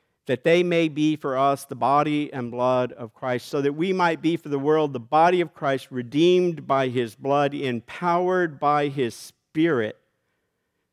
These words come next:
to truly live and love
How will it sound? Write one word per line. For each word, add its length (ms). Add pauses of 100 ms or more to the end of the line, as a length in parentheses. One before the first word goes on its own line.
(120)
to 120
truly 560
live 500 (300)
and 240
love 420